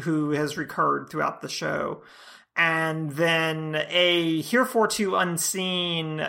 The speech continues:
young black woman who Dre hired, but keeps forgetting that she's a girl, um, just based on the name. So we're already off to a rollicking start. So there's a good sort of, like, impulse here of Dre wants to sort of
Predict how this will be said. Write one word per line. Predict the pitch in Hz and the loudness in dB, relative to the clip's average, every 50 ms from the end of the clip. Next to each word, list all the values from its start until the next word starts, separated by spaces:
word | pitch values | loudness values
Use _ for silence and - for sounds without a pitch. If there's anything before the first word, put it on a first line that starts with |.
| - - 156 | -6 -4 0
young | 160 180 185 175 151 131 | 2 2 2 2 0 0
black | 151 180 190 196 - - | 2 4 4 2 2 -2
woman | 170 160 151 147 139 139 | -2 -2 -2 -2 -4 -6
who | 151 - - 165 156 | -6 -6 -4 -4 -2
Dre | 131 147 185 208 208 185 | 0 2 4 4 4 2
hired, | 156 147 - 214 233 254 240 190 156 147 147 147 - - - - - _ _ | 0 -2 2 4 6 6 8 6 4 2 0 -4 -6 -12 -20 -20 -20 _ _
but | - 202 - - | 0 2 2 0
keeps | - - 277 285 285 - | 0 0 0 0 0 -2
forgetting | - - 240 190 220 - 214 226 262 262 240 | -2 0 0 0 2 2 2 2 2 2 2
that | 220 202 196 196 | 2 2 2 0
she's | - - 208 190 160 - 156 | -2 -4 -4 -4 -4 -4 -4
a | |
girl, | 135 - - 151 170 202 247 294 320 392 370 349 - - - - - - - - - - - - | -4 -2 0 2 4 6 6 6 4 2 0 -4 -6 -10 -18 -20 -20 -20 -20 -20 -20 -4 4 8
um, | 214 208 214 208 208 208 202 196 196 190 175 160 160 - | 10 12 12 12 10 10 8 4 -2 -4 -6 -8 -8 -4
just | - 208 190 - | -2 -2 0 2
based | 202 185 165 - - | 2 0 2 2 0
on | 170 156 | 0 0
the | 151 | 0
name. | 147 147 147 143 147 | 0 -2 -2 -2 -2
So | - - 190 165 | 0 0 2 4
we're | 160 202 240 | 6 8 10
already | 277 269 269 214 208 | 10 10 8 6 6
off | 196 190 - | 4 4 4
to | - 175 | 2 2
a | 151 | 4
rollicking | 147 165 170 160 156 - 139 139 | 6 6 6 4 2 0 -4 -8
start. | - - 180 151 139 - - | -4 -2 0 0 0 -2 -2
So | - 220 208 | 0 2 2
there's | 202 254 277 262 294 | 4 2 2 2 0
a | 277 | 0
good | 233 208 170 160 196 240 285 302 240 - | 0 -2 -2 2 4 4 4 4 4 0
sort | - - - 277 269 220 | 0 0 2 2 2 4
of, | 226 220 208 202 190 175 165 165 | 4 6 4 4 2 0 0 2
like, | 196 175 160 - - - - - | 2 2 2 0 -4 -10 -6 -2
impulse | 233 247 294 285 - - 185 165 - - - | 0 0 0 2 2 2 2 2 2 0 -2
here | - 170 156 151 151 151 151 | -2 0 2 2 4 4 4
of | 147 160 160 160 156 156 156 156 151 - - - - - - - - - - _ - | 4 6 6 8 8 6 6 4 0 -4 -8 -18 -20 -20 -20 -20 -20 -20 -20 _ -6
Dre | 156 180 208 247 262 262 | 2 6 6 8 8 6
wants | 254 220 214 226 233 226 - - | 4 4 4 4 4 4 2 0
to | - 220 190 | 0 0 2
sort | - - - 208 196 190 | 2 2 2 2 4 4
of | 196 175 160 147 - - | 2 0 -2 -6 -12 -16